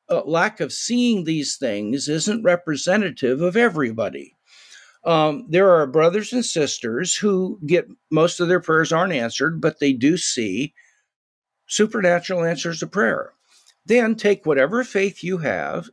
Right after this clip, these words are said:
and try again. And I would rather, I would rather, quote unquote, fail a hundred times,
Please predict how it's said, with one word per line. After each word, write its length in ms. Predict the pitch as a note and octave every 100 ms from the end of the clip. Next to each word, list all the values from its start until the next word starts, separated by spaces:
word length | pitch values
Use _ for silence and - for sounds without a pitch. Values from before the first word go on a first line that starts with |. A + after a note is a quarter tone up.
| _
and 160 | F#3+ F3+
try 260 | C#3 G#2+
again. 580 | A#2+ E3+ G#3+ A#3 G2 - _ - - - _ -
And 400 | G3+ G3 F#3 - _ _ _ _ _ -
I 200 | F#3+ B3
would 260 | C4+ C4
rather, 720 | F3 G3 G3+ G#3 C3 A#2 C#3 A#3+ _ _ _ _ _ _ _ _ _ _ _ _ _ _ -
I 200 | D#3+ G#3
would 240 | A3 F#3+
rather, 380 | F#3 F#3 E3 C#3 - _ _ _ _
quote 260 | - F#3+ F3
unquote, 500 | F3+ D#3 D3+ C3 -
fail 760 | - E3 E3+ C3 E2 D#2 - - _ _ _ _ -
a 100 | B2
hundred 380 | E3+ C#3+ B2+
times, 840 | - D#3 D3+ G#2 D#2+ G2+ A2+ -